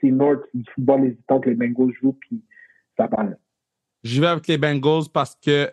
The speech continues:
Speaker 2: euh, les débits des Titans, des Titans peuvent pas, euh, arrêter un nosebleed. Euh, je vais avec les Bengals parce que Mixon va courir sur la tête des Titans. Je vais avec les Bengals parce que Derrick Henry est pas son prime by far.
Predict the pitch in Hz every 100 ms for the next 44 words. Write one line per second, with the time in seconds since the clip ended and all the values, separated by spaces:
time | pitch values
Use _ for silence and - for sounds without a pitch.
0 | 127 131 127 123 123 123 117 113 110 104
1 | _ _ _ _ - 139 139 123 156 139
2 | 165 151 - 131 160 - 123 131 - 170
3 | 156 135 - 147 - _ 131 127 120 131
4 | 135 123 156 139 127 143 143 123 120 151
5 | 165 170 151 - - - 127 123 117 117
6 | 135 143 120 123 117 131 156 143 127 -
7 | 123 113 127 123 143 131 123 - 117 127
8 | - 117 107 - 139 123 120 107 _ -
9 | 135 139 - _ _ _ - 113 135 -
10 | 127 123 120 143 135 117 123 107 123 127
11 | 123 127 120 123 131 - - - - 135
12 | 131 - 120 107 135 127 127 123 110 -
13 | 123 110 110 - _ _ 147 151 160 180
14 | 208